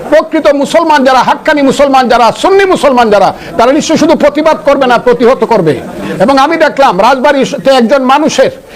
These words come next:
লাশকে কবর থেকে তুলে তার লাশ পুড়িয়ে দেওয়া হয়েছে। নাউজুবিল্লাহ, যারা এই কাজ করেছে তারা মুসলমান না। আমি সমস্ত মানুষকে, সমস্ত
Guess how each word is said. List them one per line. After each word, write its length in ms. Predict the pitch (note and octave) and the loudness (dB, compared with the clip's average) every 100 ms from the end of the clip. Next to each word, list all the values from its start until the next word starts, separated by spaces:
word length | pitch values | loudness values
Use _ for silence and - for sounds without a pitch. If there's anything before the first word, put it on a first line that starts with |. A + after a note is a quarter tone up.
| - | -4
লাশকে 360 | G3 A#3 - D4+ | 0 0 0 -2
কবর 320 | - C#4 D4 | 0 0 0
থেকে 280 | C#4 C#4+ B3+ | 0 0 0
তুলে 280 | - C#4 C#4+ | 0 2 2
তার 160 | C#4 | 2
লাশ 200 | C4 C#4 - | 2 0 0
পুড়িয়ে 240 | C#4 C#4+ | 0 2
দেওয়া 200 | C#4 C#4 | 2 2
হয়েছে। 300 | C#4 B3+ B3+ | 2 2 0
নাউজুবিল্লাহ, 600 | C4 G#4+ F#4 E4 C4+ F3+ - - - - | 2 2 2 2 2 0 -4 -16 -16 -4
যারা 200 | E3+ C#4 | 0 2
এই 140 | D#4 C#4 | 0 0
কাজ 180 | - | -2
করেছে 320 | - D4 D4 C#4+ | 0 0 2 0
তারা 260 | C#4+ D4 | 2 0
মুসলমান 480 | C#4 C#4 D4+ C#4+ C#4+ | 0 0 0 0 0
না। 480 | B3+ F#4 - - - - - - - - - - | 0 0 -2 -8 -20 -20 -20 -20 -20 -20 -12 -4
আমি 220 | A#3+ F4 | -2 0
সমস্ত 440 | - F#4+ G4+ - | 0 0 0 -2
মানুষকে, 500 | F4 D#4+ E4 - D4 | -2 0 -2 0 0
সমস্ত 640 | - D#4 G4 - - D#4+ | 0 0 0 0 2 2